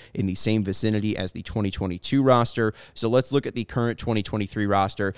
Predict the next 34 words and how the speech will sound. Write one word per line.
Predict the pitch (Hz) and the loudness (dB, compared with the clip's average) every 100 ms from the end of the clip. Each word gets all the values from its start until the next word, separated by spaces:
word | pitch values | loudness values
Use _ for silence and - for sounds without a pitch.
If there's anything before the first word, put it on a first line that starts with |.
| - | -10
and | - 95 | -10 -4
put | 113 104 | -2 -2
together | 101 95 98 95 - | -2 0 0 0 -2
the, | - 92 87 - - - | -4 -4 -6 -10 -20 -10
uh, | - - | -8 -6
salary | - - - 107 113 113 110 110 107 92 | -4 -2 0 2 4 4 4 2 0 -2
that | 92 - | -6 -6
they | 87 | -8
currently | - 110 101 87 | -4 -4 -4 -6
have. | 87 98 101 104 101 - | -8 -4 0 0 -2 -4
Uh, | 90 85 | -6 -6
so | - | -4
you, | 92 87 - | -4 -6 -8
you | 98 | -10
could | 90 | -6
see | - 95 | -4 -2
infield | 104 110 117 104 | -2 -2 0 0
on | 98 | 0
the | |
left, | 95 98 - - | -2 -2 -4 -4
outfielders | 101 95 107 98 90 | -4 -2 -2 -2 -4
on | 90 | -4
the | 92 | -4
right. | 95 95 - - - | -2 -2 -6 -10 -6
Uh, | 90 | -4
the | 90 | -4
hitters | - 147 156 151 120 | 0 2 4 4 4
make | 113 107 107 | 0 0 0
up | 98 - | 0 -2
seventy-six | - - 117 120 131 131 123 - 120 104 - - 113 - | -2 0 2 4 4 2 0 -6 -10 -6 -2 0 -2 -2
point | - 107 95 | -4 -2 -2
one | 90 101 110 107 | -2 0 2 2
million | 101 95 95 | 2 0 0
dollars. | 98 104 101 98 | 2 4 2 0